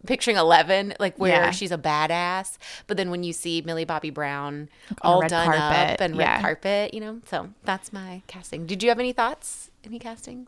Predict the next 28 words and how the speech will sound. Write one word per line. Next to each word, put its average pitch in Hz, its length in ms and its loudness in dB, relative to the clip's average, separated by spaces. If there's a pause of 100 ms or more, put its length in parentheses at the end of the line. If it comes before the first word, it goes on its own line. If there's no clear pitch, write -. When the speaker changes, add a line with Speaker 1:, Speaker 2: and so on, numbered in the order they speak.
Speaker 2:
No. 196 380 4 (180)
Speaker 1:
No? 196 200 -8 (760)
Speaker 2:
I 196 80 4
like, 185 260 2 (560)
oh, 185 120 6
well, 175 100 8
other 175 200 6
than 165 180 -4
Tim 165 180 -6
Riggins. 196 600 -4 (400)
Speaker 1:
<laughs> 160 80 -6 (800)
Speaker 2:
There's 214 120 0
a 214 40 0
lot 175 180 2
I 175 60 0
could - 180 -8
cast - 320 -12
Tim 202 140 -12
Riggins 190 360 -12
in. 208 240 -10
Speaker 1:
Ugh, 220 300 8 (220)
Tim 202 440 -4
Riggins, 170 680 -6
be 202 100 -2
still 240 280 0
my 175 160 -8
Speaker 2:
<laughs> - 20 -16
Speaker 1:
heart. 170 280 -10